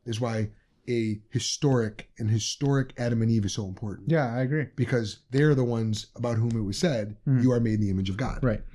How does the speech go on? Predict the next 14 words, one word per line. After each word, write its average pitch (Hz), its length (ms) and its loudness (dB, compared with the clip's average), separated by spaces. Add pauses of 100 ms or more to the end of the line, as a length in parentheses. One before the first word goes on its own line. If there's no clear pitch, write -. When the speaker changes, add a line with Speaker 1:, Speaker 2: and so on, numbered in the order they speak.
(120)
Speaker 1:
Each 175 180 6
human 160 280 6
being 143 240 4
does, 139 200 0
it's 123 140 -2
not 151 120 0
announced 131 560 -2
when 120 120 0
they're 110 100 2
born. 113 440 2 (300)
Image 202 280 4
of 214 100 2
God. 151 520 2
Speaker 2:
Right. 170 240 2